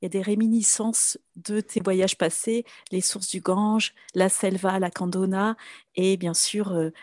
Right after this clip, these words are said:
l'Amazonie, et, euh, quelques passages aussi où tu parles de, de ton,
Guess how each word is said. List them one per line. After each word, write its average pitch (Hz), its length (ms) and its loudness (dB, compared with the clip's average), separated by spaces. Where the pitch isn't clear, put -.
l'Amazonie, 175 920 0
et, 196 320 4
euh, 165 320 -4
quelques 175 240 -8
passages 180 400 -4
aussi 196 440 -8
où 170 140 -10
tu - 140 -12
parles 175 500 -4
de, 170 240 -12
de 170 100 -8
ton, 165 460 -6